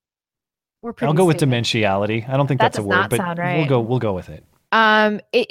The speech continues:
Speaker 1: th-, that's what the media is trying to portray with Trump. And so this would actually really turn that around for people. This is going to make a huge impact on the general public's re-,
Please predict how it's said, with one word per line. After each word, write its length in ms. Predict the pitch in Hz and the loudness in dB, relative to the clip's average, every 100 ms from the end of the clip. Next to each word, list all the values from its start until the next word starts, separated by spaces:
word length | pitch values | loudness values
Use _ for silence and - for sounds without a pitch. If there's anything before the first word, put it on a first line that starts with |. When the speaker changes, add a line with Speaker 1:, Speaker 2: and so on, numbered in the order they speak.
| 202 | -8
Speaker 1:
th-, 140 | 226 | -8
that's 240 | 233 294 - | 0 0 2
what 120 | 240 | -2
the 40 | |
media 160 | 214 202 | -2 -2
is 80 | 196 | -4
trying 140 | 196 | -4
to 80 | 170 | -6
portray 340 | 180 165 170 | -8 -8 -8
with 160 | 160 - | -8 -10
Trump. 320 | - 165 170 | -10 -10 -8
And 140 | 190 185 | -12 -4
so 400 | 208 190 175 165 | 2 4 2 0
this 260 | 233 254 | -2 -2
would 120 | 233 196 | 0 0
actually 800 | - 180 - 180 170 156 147 _ _ _ _ _ | 0 -2 -6 -10 -8 -10 -12 _ _ _ _ _
really 440 | 190 196 254 226 | -10 -4 0 0
turn 240 | 196 - 196 | -2 -6 -4
that 160 | 170 | -2
around 320 | 160 160 165 170 | -2 -4 -4 -6
for 100 | 170 | -12
people. 280 | - 113 | -14 -10
This 200 | 113 185 | -6 -6
is 80 | 196 | -6
going 160 | 185 185 | -4 -2
to 80 | 175 | -2
make 160 | 170 | -2
a 40 | 170 | -6
huge 320 | - 170 - | -8 -8 -6
impact 420 | 165 170 165 170 | -8 -6 -6 -6
on 80 | 170 | -8
the 80 | 165 | -6
general 560 | 160 160 160 - 185 _ _ | -6 -6 -6 -8 -12 _ _
public's 460 | - 175 160 156 - - | -4 -2 -2 -6 -12 -8
re-, 180 | 170 | -8